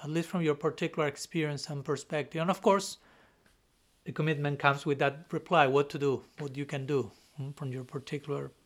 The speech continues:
situation. So see you next, uh, Tuesday,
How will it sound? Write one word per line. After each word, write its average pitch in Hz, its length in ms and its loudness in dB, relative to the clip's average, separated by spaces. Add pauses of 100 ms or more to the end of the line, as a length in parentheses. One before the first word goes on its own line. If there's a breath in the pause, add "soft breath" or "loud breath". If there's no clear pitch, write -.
(140)
situation. - 580 -12 (1300 loud breath)
So - 160 -6
see 220 220 -2
you 233 100 6
next, 202 420 2 (120)
uh, 147 360 -2
Tuesday, 180 720 2